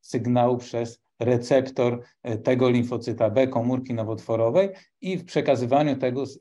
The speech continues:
sygnału us-, uczestniczy takie białko, jak właśnie kinaza,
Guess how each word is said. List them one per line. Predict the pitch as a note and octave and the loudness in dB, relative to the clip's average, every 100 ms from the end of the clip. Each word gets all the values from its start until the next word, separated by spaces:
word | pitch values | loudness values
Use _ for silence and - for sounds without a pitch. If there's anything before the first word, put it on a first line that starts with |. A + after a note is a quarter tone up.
| B2+ | -8
sygnału | C3+ A#2 B2+ C3+ C3+ | -4 2 4 4 2
us-, | C3 - | -4 -8
uczestniczy | C#3 A#2+ A#2+ C3+ B2+ A#2 | -10 -4 -4 -4 -4 -2
takie | B2+ B2 A2+ | -2 -2 -2
białko, | B2 B2+ C3 C3+ C3 C3 - - | 4 4 4 0 -2 -4 -16 -6
jak | A#2+ B2 B2 | 0 0 0
właśnie | - B2 - A#2+ | -2 -2 -2 -6
kinaza, | A#2+ B2 A#2+ A#2 B2 A#2+ | -4 0 2 4 2 0